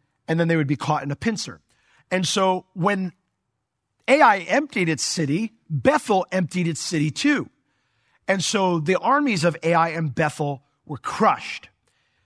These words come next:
Ai was captured, but Bethel was not. So that's why it's still standing here and why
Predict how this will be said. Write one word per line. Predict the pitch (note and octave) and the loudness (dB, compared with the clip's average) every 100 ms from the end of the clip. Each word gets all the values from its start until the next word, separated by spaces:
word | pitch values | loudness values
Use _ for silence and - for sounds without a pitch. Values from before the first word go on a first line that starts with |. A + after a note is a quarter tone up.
| _ _ _ A#3+ | _ _ _ 0
Ai | D#4 D#4+ F3 | 4 4 4
was | D#3+ - | 0 -6
captured, | - C4+ D#4 - D#3 C#3+ D3+ - | 0 2 2 -2 -2 -2 -2 -6
but | - C3+ - | -12 -10 -4
Bethel | E3+ - C#3 D3 | -4 -2 -4 -6
was | C3+ B2 A#2+ | -6 -8 -4
not. | C3+ E3+ A#2 - - _ _ _ - | -2 0 -2 -8 -20 _ _ _ -6
So | D#3+ | 0
that's | E3+ - | 0 0
why | D#3 D3+ | 0 0
it's | C3+ | -4
still | - D3+ C3 | -6 -4 -4
standing | - G3 G3 D3 A2+ | -6 -6 -4 -4 -4
here | C3+ C#3 C#3+ | -4 -4 -4
and | C3+ B2 | -6 -4
why | C3+ C3+ C3 | 0 0 -2